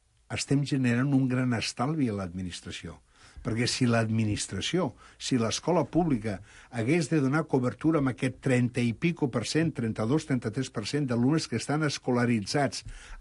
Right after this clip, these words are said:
en la, en la, a l'ensenyança concertada, això tindria un cost brutal, perquè, torno a dir, la plaça escolar li resulta molt més barata a la concertada que a la pública. Però, cuidado, hi ha una altra cosa. Algú diria, «Bueno, però és que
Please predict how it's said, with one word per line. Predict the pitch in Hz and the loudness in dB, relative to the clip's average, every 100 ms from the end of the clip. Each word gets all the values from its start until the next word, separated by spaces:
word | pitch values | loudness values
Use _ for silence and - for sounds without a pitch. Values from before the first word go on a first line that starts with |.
| 123 | 0
en | 113 | 2
la, | 113 110 110 104 101 92 - - - | 2 2 2 2 -2 -6 -16 -20 -10
en | 107 110 | -2 0
la, | 110 104 104 | 0 0 -2
a | 107 | -2
l'ensenyança | 107 101 117 113 - 110 | -2 -2 0 0 -2 -4
concertada, | 113 98 101 - 92 123 156 | -4 -6 -6 -6 -6 -4 -4
això | - | -4
tindria | 123 160 139 170 | 0 2 2 2
un | |
cost | - 151 - | 2 0 0
brutal, | 113 104 160 170 | -4 -2 -2 -2
perquè, | - 104 110 | -2 -4 0
torno | 135 147 | 2 2
a | |
dir, | 160 165 - - | 2 -2 -10 -10
la | - 113 | -4 2
plaça | 143 143 147 | 4 4 2
escolar | - - 123 170 190 - - | 0 0 2 2 -2 -18 -8
li | 147 127 | -2 0
resulta | 117 120 156 147 | 2 0 2 4
molt | 131 143 143 | 6 6 4
més | 135 - | 2 2
barata | 135 123 | 0 2
a | 131 | 0
la | 127 | 0
concertada | 123 117 110 120 151 | -2 -2 -4 -2 -2
que | 175 | 0
a | 156 | 0
la | - | 0
pública. | 165 143 107 - - - | 0 0 -2 -6 -20 -4
Però, | 123 117 | 0 2
cuidado, | 120 117 190 156 | 2 4 4 4
hi | 120 | 4
ha | |
una | 127 113 | 2 2
altra | 110 | -2
cosa. | 156 180 135 98 | 0 2 2 0
Algú | 110 156 | 2 4
diria, | 160 139 | 4 4
«Bueno, | 190 180 123 | 2 0 0
però | 156 | -2
és | 135 | 2
que | 156 | 0